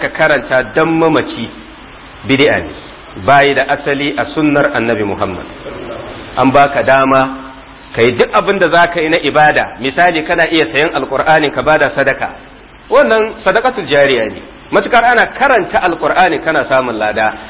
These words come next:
Amma ka ce, "Wane zo, wane zo, wane zo, ga kuɗi ku sauke Alƙur'ani don wane ya samu lada," sai a ce,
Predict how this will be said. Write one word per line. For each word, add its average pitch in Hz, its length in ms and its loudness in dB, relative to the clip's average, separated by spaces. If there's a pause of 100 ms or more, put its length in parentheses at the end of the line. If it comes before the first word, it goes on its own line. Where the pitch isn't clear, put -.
(220)
Amma 151 400 4
ka 202 100 -2
ce, 165 220 -4
"Wane 170 420 2
zo, 131 220 -6
wane 175 320 2
zo, 131 160 -2
wane 170 380 4
zo, 135 160 -2
ga 131 200 4
kuɗi 165 400 -2
ku 143 100 -4
sauke 240 380 0
Alƙur'ani 139 1080 0
don 165 220 4
wane 180 300 4
ya 147 60 2
samu 123 280 -4
lada," 135 280 0
sai 160 100 -2
a 135 100 -2
ce, 135 140 -6